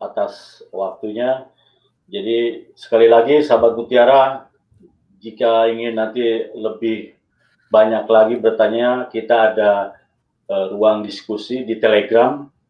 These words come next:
Yaitu untuk pertanian konvensional kita ada komunitas N P K Mutiara,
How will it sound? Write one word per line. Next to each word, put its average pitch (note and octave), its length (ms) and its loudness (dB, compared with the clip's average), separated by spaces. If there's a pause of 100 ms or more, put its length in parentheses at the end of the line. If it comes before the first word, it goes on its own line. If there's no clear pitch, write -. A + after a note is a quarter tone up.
Yaitu - 320 -10
untuk G#2 640 -4
pertanian G2 560 -6
konvensional G#2 840 -2
kita G#2 380 -4
ada F#2+ 240 -4
komunitas G#2 720 -2
N G#2+ 160 -8
P G#2 160 -4
K G2 160 -4
Mutiara, A2 640 0